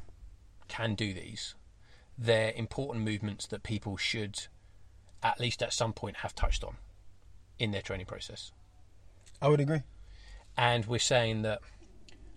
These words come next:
Speaker 1: um, understanding them has a carryover and benefit for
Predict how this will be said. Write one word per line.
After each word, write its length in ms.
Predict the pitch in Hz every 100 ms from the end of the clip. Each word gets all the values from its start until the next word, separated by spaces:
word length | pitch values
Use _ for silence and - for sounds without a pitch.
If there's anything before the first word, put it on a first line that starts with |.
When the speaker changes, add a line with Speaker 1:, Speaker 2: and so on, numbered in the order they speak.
| - - -
Speaker 1:
um, 320 | 113 107 107 - 139
understanding 540 | 135 120 143 135 117
them 120 | 110
has 300 | - 110 107
a 60 | 104
carryover 500 | - 123 110 107 101
and 120 | 95
benefit 480 | 104 101 - 101 -
for 520 | - 104 98 98 92